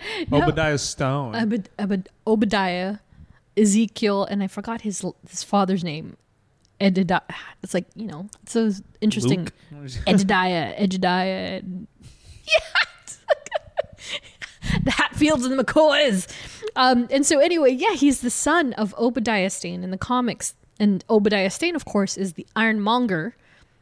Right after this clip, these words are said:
Speaker 1: who is in Iron Man one, portrayed
Speaker 2: Yes.
Speaker 1: by Jeff Bridges. So that, that character's son basically nearly kills her. Tony comes to her rescue, no pun intended,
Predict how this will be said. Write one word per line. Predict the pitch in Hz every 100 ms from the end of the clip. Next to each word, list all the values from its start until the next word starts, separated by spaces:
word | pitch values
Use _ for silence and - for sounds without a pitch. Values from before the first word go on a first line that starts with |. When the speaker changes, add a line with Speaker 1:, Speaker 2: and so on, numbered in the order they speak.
| _ _ -
Speaker 1:
who | 240 233
is | 214 214 196 -
in | 233 220 208 -
Iron | 214 240
Man | 226 208 226
one, | 302 220 220 247
portrayed | - 156 190 190
Speaker 2:
Yes. |
Speaker 1:
by | 180 175
Jeff | 175 - - _
Bridges. | 185 190 180 156 170 - _ - - - _ -
So | - 233 220
that, | 220 269 320 - -
that | 226 233 226 -
character's | 233 - 220
son | - 220 208 208 202 185 - _ _
basically | 269 269 - 240
nearly | 240 269 339 311
kills | 233 254 233 -
her. | 220 208 190
Tony | - 285 277
comes | - 233 -
to | 220
her | 208 196
rescue, | 190 - - 190
no | 185
pun | 185 196 185
intended, | 180 277 311 240 208 196